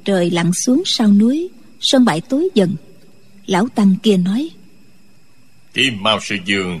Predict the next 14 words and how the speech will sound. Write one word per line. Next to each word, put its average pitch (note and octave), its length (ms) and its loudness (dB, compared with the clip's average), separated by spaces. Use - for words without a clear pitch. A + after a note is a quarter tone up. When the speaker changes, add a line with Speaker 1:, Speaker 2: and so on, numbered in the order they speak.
Speaker 2:
đang F#2+ 160 -2
bị E2+ 100 -8
nhốt C3+ 360 0
ở G#2 100 -4
một - 200 -10
nơi F#2 180 0
sau E2+ 220 0
núi. D#3+ 160 0
Bây A2+ 240 0
giờ G2 140 2
trời F2+ 200 0
đã F2 160 0
tối G3 220 0
rồi, F2+ 140 -2